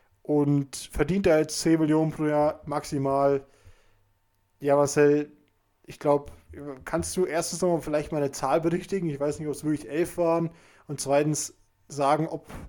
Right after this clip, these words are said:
ja, quasi Ryan Fitzpatrick nochmal Impact haben kann beim Footballteam.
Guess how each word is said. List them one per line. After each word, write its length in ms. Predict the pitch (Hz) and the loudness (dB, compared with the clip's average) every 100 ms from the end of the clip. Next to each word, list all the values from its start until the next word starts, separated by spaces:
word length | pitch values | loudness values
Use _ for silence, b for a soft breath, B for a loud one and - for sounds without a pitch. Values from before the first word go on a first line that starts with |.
| - _ _ _ | -20 _ _ _
ja, 220 | 151 139 120 | -6 -6 -6
quasi 600 | - 131 127 131 131 127 b b b b b _ 147 | -2 0 0 0 -2 -6 b b b b b _ -2
Ryan 160 | 143 | -2
Fitzpatrick 500 | 139 147 - 160 147 | 0 -2 2 2 2
nochmal 260 | 147 143 151 | 2 2 2
Impact 360 | 190 160 135 139 | -2 -2 -2 0
haben 220 | 127 123 | -2 -2
kann 160 | 131 | -6
beim 100 | 123 | -6
Footballteam. 480 | 117 135 123 113 113 | -8 -10 -10 -10 -10